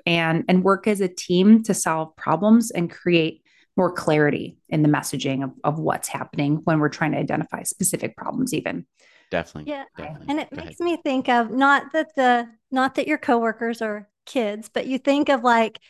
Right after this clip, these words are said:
Speaker 3: as parents, we're telling our kids to do something and telling them, "You need to brush your teeth twice a day. You need to brush your teeth for two minutes."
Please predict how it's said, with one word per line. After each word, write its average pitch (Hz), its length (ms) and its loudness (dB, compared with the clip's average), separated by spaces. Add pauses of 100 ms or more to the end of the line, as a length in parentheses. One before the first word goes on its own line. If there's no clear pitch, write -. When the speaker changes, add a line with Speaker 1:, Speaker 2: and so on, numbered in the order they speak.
(180)
Speaker 3:
as 240 180 0
parents, 233 600 0
we're 262 100 2
telling 254 320 2
our 240 80 2
kids 233 300 -6
to 226 100 -12
do 240 180 -4
something 240 540 0
and 233 100 -2
telling 233 240 4
them, 233 220 -4 (100)
"You 233 140 -6
need 254 140 2
to 247 80 -2
brush 240 180 2
your 240 80 -4
teeth 240 220 -8
twice 240 280 -2
a 240 60 -6
day. 226 340 4
You 233 100 -4
need 226 120 0
to 214 60 -16
brush 233 180 -2
your 233 80 -8
teeth 240 240 -10
for 226 100 -6
two 226 140 -4
minutes." 220 480 -4